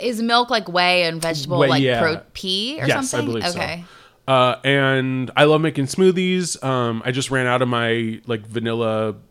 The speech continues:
Speaker 2: protein powder.
Speaker 1: Huh.
Speaker 2: And I'm looking to get some new protein powder, and I would love to be able to spend seventy dollars on it.
Speaker 1: I mean, it's all expensive anyway. I never use protein powder 'cause I think it tastes gross and it costs too much money.
Speaker 2: Yeah, I mean,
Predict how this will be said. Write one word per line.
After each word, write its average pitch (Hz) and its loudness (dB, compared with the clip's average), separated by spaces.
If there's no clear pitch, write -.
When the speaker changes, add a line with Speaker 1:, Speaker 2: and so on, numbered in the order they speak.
Speaker 2:
protein 123 -6
powder. 127 -2
Speaker 1:
Huh. 190 -6
Speaker 2:
And 123 -6
I'm 117 -6
looking 123 -6
to 120 -6
get 123 -4
some 123 -8
new 127 -4
protein 135 -8
powder, 156 -6
and 117 -8
I 120 -2
would 123 -2
love 123 -2
to 135 -8
be 127 -4
able 127 -6
to 131 -8
spend 131 -6
seventy 139 -4
dollars 135 -6
on 98 -14
it. - -18
Speaker 1:
I 311 4
mean, 381 -4
it's 359 -6
all 330 0
expensive 247 -4
anyway. 175 -2
I 233 2
never 302 0
use 180 -2
protein 160 -8
powder 156 -4
'cause - -12
I 180 -2
think 202 -6
it - -8
tastes 175 -6
gross 165 -4
and 160 -10
it - -14
costs 160 -8
too 160 -10
much - -12
money. 156 -8
Speaker 2:
Yeah, 135 -6
I 175 2
mean, 202 0